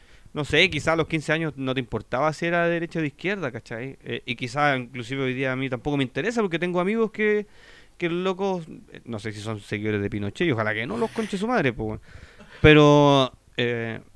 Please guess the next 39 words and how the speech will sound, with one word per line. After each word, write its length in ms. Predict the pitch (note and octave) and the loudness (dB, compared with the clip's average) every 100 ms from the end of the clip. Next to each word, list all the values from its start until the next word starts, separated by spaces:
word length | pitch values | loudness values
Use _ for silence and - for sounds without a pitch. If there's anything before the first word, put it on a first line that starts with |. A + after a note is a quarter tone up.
| - - - - - - | -20 -20 -20 -20 -20 -4
pero 140 | - C#3+ | 0 2
son 120 | E3 | 2
personas 280 | E3 D#3 F#3+ | 0 0 0
con 140 | F#3+ | 2
las 100 | E3+ | 0
que 140 | - D#3 | 0 -2
me 200 | C#3 C3 | 0 -2
siento 220 | - E3+ | -2 -4
a 40 | D#3 | -2
conversar, 640 | C#3+ B2+ - F3 G3+ G3+ | -2 -4 -4 -4 -2 0
a 60 | E3 | 2
debatir 500 | C3+ A#2+ D#3 G#3 F#3+ | 2 0 -2 -6 -8
respecto 380 | F#3+ F#3 - E3+ | -8 -8 -6 -4
de 20 | |
política, 720 | F3 G3 G#3 F#3+ F3 F3+ F3 B2+ - | -4 -4 -4 -2 0 0 0 -8 -12
eh, 340 | B2+ A#2 A2+ A#2 | -4 -2 -2 -4
inclusive 560 | A#2 C3 A#2 D3+ F3+ F3 | -6 -6 -2 2 4 4
los 120 | E3+ | 2
buenos 220 | D#3+ D#3+ | 0 -2
me 140 | D3+ D3+ | 0 -2
dicen, 180 | C#3 | -2
"Oye, 160 | D3+ F3 | -4 -2
si 60 | D#3 | -4
es 80 | |
que 240 | - D3+ C3+ B2+ - | 0 0 0 -6 0
puta 180 | D#3 D3+ | 2 4
me 80 | C#3 | 0
hiciste 220 | C3+ B2+ | -2 -2
cambiar 240 | B2+ C3 | 0 2
de 60 | B2+ | 0
parecer 400 | B2 A#2 - F#3 | 0 -2 0 2
respecto 420 | F3 - E3 E3+ | 2 0 0 2
de 100 | D#3+ | 4
algo, 300 | E3 F#3 E3 | 4 4 0
no 140 | D#3 C#3+ | 0 4
había 160 | C#3 | 4
notado 340 | C3 B2 E3 F3 | 2 2 4 4
esta 180 | E3 D#3+ | 2 0
weá". 380 | D#3+ F3 F#3 | 0 0 -4